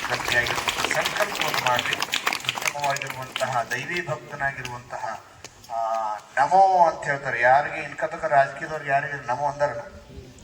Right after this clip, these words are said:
ಯಾರಿಗತ್ತಾರ ನಮೋ ಅಂತ? ಯಾರಿಗತ್ತಾರ? ಹಾ, ಆ ಭಕ್ತಿ ಇರುವಂತ ಮನುಷ್ಯ ಅದ. ಹಾಗಾಗಿ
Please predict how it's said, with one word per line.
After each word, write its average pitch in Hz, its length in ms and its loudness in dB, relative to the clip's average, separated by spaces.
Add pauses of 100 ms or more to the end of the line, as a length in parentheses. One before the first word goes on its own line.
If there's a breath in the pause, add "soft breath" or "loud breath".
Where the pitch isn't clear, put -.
ಯಾರಿಗತ್ತಾರ 156 500 2
ನಮೋ 156 160 -2
ಅಂತ? 151 140 -8 (1400)
ಯಾರಿಗತ್ತಾರ? 185 400 4 (1300)
ಹಾ, 131 140 -2 (500)
ಆ 135 80 -2 (180)
ಭಕ್ತಿ - 300 -10
ಇರುವಂತ 180 440 -6
ಮನುಷ್ಯ 156 440 -2
ಅದ. 120 60 -2
ಹಾಗಾಗಿ 113 680 -6